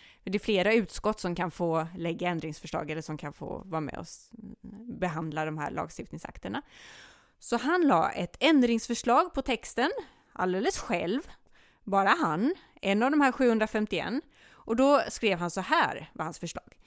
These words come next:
"Imitationer av tobaksvaror, godis, snacks, leksaker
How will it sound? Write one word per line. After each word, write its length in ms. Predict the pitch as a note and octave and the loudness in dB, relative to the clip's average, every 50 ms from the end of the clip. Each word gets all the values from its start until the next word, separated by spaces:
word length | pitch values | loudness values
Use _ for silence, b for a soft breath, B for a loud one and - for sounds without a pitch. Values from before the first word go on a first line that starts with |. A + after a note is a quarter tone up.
| b b b b | b b b b
"Imitationer 1040 | - G#3+ G#3+ G3+ G3 - G#3+ G3 - - - - F4+ G#4 G4+ E4+ C#4 C4+ C4+ D4 | 0 2 2 2 2 0 -2 -4 -4 -4 4 10 10 10 12 10 8 8 6 4
av 300 | C#4+ - F#3 D#3+ E3+ D#3 | 4 2 2 2 0 0
tobaksvaror, 1080 | D#3+ - - A3 F#3 - - D3+ D3 - - - - - - - - - - - - - _ - | -2 0 0 0 0 0 -4 -6 -6 -6 -6 -6 -4 -4 -4 -6 -8 -10 -10 -12 -14 -18 _ -18
godis, 760 | - D3 C#3+ G#3+ C4 C#4 A#3 F#3+ E3 - - - - - - - | -8 0 4 6 6 6 6 2 0 -4 -6 -8 -8 -10 -12 -12
snacks, 680 | - - - - A3 A3+ G#3+ - - - - - - - - | -8 -6 -4 0 0 -2 -2 -4 -10 -10 -10 -10 -10 -10 -12
leksaker 920 | E3+ D3 D#3 G3+ B3 C4+ G3+ D#3 - - - E3+ E3+ D3+ - - A3 B3+ C4 | -8 -4 0 2 4 4 4 2 0 -4 -2 -2 -2 -2 -2 0 0 0 -2